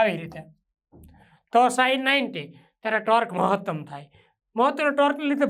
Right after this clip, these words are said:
ભ્રમણ કરે છે, અને બસો સિત્તેર ગોઠવો ત્યારે ટોર્ક મિનિમમ થાય, માઇનસ P.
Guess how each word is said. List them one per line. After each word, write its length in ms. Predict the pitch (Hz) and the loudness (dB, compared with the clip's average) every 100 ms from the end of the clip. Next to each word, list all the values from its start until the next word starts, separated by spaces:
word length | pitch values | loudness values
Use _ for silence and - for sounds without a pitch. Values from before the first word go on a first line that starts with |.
| 247 | 4
ભ્રમણ 280 | 277 226 160 | 4 2 0
કરે 160 | 160 147 | -8 -10
છે, 100 | - _ _ _ _ _ _ _ _ _ 196 | -16 _ _ _ _ _ _ _ _ _ -2
અને 160 | 208 165 165 | 0 0 -2
બસો 280 | 208 226 202 | -2 -2 -2
સિત્તેર 280 | 240 247 226 202 | -2 0 0 2
ગોઠવો 260 | 196 180 175 | 0 -2 -2
ત્યારે 220 | 175 165 | -4 0
ટોર્ક 240 | 190 269 254 - - - - | 2 2 -2 -18 -20 -14 -4
મિનિમમ 420 | 170 185 165 143 123 | 0 4 4 2 -2
થાય, 160 | 143 143 _ _ _ _ | -8 -10 _ _ _ _
માઇનસ 420 | 147 170 160 - - | 0 2 2 -2 -8
P. 160 | 143 | -12